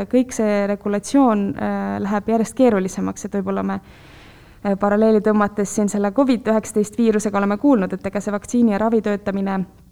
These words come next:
ei ole nii, et mul midagi toimib, ma juba saan tootma hakata ja, ja nii-öelda müüma inimestele, et,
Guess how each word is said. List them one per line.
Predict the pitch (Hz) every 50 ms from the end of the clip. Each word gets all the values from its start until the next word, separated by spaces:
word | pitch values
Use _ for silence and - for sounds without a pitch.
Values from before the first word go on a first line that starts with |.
| - - - - - - -
ei | 233 226
ole | 262 285 277 247
nii, | 226 202 190
et | 190 -
mul | 202 202
midagi | 196 190 202 190 185 202
toimib, | - 226 226 214 196 190 185 180 -
ma | 185 185 190 196
juba | 196 202 190 190
saan | 190 196 196 190
tootma | - 240 226 - - 208 190
hakata | 165 185 190 - 190 185 - 196
ja, | 185 185 185 185 180 185 185
ja | 185 185 185 185
nii-öelda | 190 190 185 180 185
müüma | 190 208 220 226 226 247 247 220 196 196
inimestele, | 196 196 190 185 185 196 196 - - - 208 208 214
et, | - - -